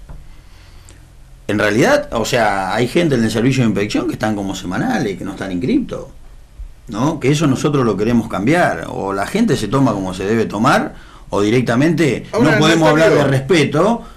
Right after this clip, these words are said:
Speaker 1: porque inclusive no llegan a cobrar el mínimo vital y móvil. No llegan a cobrar el mínimo. Entonces, ¿de qué respeto hablamos? Respeto institucional. Respeto institucional.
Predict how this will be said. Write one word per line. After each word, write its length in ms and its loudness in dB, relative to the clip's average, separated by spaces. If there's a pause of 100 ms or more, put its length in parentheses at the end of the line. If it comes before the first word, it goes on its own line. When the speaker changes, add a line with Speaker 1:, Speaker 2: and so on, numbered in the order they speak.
(140)
Speaker 1:
porque 240 -2
inclusive 720 4 (160)
no 180 4
llegan 340 4
a 100 0
cobrar 380 4
el 180 4
mínimo 960 2 (720)
vital 380 2
y 40 4
móvil. 560 2 (280)
No 180 2
llegan 340 2
a 80 0
cobrar 280 2
el 60 0
mínimo. 160 2
Entonces, 300 2
¿de 120 2
qué 120 2
respeto 480 0
hablamos? 640 2
Respeto 400 0
institucional. 1160 2 (720)
Respeto 640 0
institucional. 1000 0